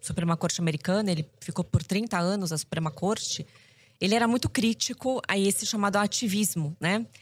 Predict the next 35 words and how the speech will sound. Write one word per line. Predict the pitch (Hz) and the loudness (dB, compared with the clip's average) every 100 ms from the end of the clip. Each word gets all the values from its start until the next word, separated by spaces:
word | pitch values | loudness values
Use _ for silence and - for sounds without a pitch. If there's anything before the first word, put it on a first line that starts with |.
| _ _ _ | _ _ _
Então, | 180 180 220 233 233 220 151 | -2 2 4 4 4 2 2
o | 190 | 2
que | 175 220 | 2 2
ele | 220 | 2
dizia, | 175 175 170 226 190 | 2 0 2 4 4
o | |
que | 156 185 | 2 -2
eu | 156 | 0
também | - 175 165 | 0 2 2
entendo, | 160 180 202 226 160 | 2 2 2 2 0
que | 151 | -2
vai | 147 165 156 - | -2 0 -2 -4
na | 123 123 | -6 -2
mesma | 156 165 160 156 | 2 2 2 0
linha | 151 160 165 160 | 0 0 0 0
do | 151 | -2
que | 170 | 0
o | |
Liano | 160 170 156 | 0 0 0
falou, | - 151 190 220 - - - - _ | 0 2 4 2 -4 -20 -20 -20 _
o | - | 0
ativismo, | 202 208 208 262 269 | 2 0 0 2 2
ele | 240 | 4
acontece | 233 - 202 165 208 233 233 202 | 2 2 2 4 4 4 2 -2
quando | - 202 | 0 2
o | 208 | 2
juiz, | 170 180 214 240 - | 2 0 0 -2 -2
em | - | 0
vez | 208 254 | 2 2
de | 302 | 0
ele | 269 | -2
se | - | -4
pautar | - 226 208 | 0 0 2
na | 208 233 | 2 4
lei, | 208 185 170 151 | 4 4 4 0